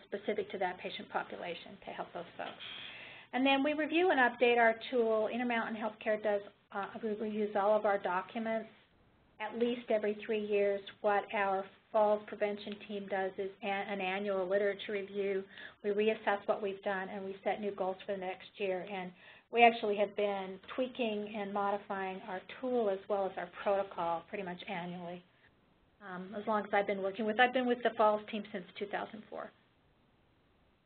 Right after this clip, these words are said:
Get harder? Isn't that? Okay. Staff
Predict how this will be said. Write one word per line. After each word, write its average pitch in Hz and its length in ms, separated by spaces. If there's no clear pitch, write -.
Get 214 180
harder? 226 320
Isn't 208 260
that? 220 160
Okay. 196 260
Staff 302 220